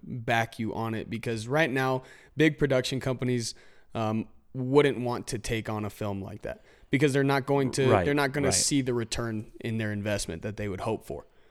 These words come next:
Speaker 2: Mm-hmm. I'm trying to see if I can find the budget for this movie. I bet you it's super low. But
Speaker 1: Oh,
Speaker 2: yeah,
Speaker 1: I'm
Speaker 2: I
Speaker 1: sure.
Speaker 2: mean, it can't be more than a,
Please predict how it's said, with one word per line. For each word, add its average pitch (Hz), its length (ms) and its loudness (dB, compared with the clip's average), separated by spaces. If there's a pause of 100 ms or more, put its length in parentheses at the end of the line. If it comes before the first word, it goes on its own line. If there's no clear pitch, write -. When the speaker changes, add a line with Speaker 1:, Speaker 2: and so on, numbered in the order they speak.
Speaker 2:
Mm-hmm. 92 220 -6 (960)
I'm 110 40 -8
trying 135 200 2
to 117 80 0
see - 100 -2
if 104 80 0
I 101 80 0
can 95 140 -2
find 98 240 0
the 85 40 -2
budget 90 380 0
for - 120 -8
this 87 200 -8
movie. 87 340 -4 (400)
I 107 120 2
bet 113 260 4
you 101 80 2
it's - 140 -4
super - 420 0
low. 87 380 -2 (1000)
But 127 100 2
Speaker 1:
Oh, - 20 8
Speaker 2:
yeah, 120 140 6
Speaker 1:
I'm 98 80 2
Speaker 2:
I - 20 2
Speaker 1:
sure. 117 240 4
Speaker 2:
mean, 110 100 0 (1600)
it - 320 -20
can't 104 220 -4
be 95 80 -4
more 95 200 0
than 90 120 -2
a, 87 140 -4